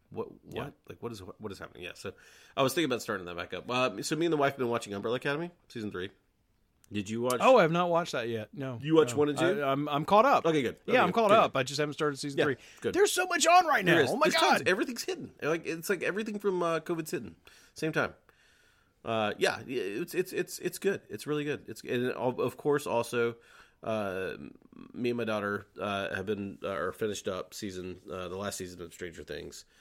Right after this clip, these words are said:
Speaker 1: which every single season I sit there and think, "I don't know if I wanna watch the next season because I know it's gonna disappoint me because it can never
Speaker 2: Mm.
Speaker 1: be as good as the last season."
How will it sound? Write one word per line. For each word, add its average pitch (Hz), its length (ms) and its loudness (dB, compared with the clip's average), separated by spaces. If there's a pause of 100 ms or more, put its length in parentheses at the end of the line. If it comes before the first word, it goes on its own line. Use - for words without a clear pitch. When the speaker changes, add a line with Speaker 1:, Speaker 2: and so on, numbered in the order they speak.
(160)
Speaker 1:
which - 380 -4
every 131 420 -4
single 101 720 -4 (460)
season 160 500 -4
I 98 80 -4
sit - 180 -8
there 104 120 -2
and 92 160 -6
think, 92 420 -8 (580)
"I 110 80 0
don't 147 160 4
know 160 80 4
if 151 100 -2
I 139 60 2
wanna 123 200 2
watch 131 280 -2
the 117 80 -8
next 107 200 -4
season 101 240 -4
because 98 180 -6
I 98 60 -4
know 110 180 -2
it's 117 140 -6
gonna 98 160 -6
disappoint 98 540 -6
me 156 220 -6 (460)
because 110 220 -4
it 101 60 -8
can 107 240 -2
never 117 240 2
Speaker 2:
Mm. 110 40 -2
Speaker 1:
be 110 100 -2
as 95 100 -6
good 98 140 -10
as 90 100 -6
the 82 80 -10
last 80 300 -8
season." 80 300 -18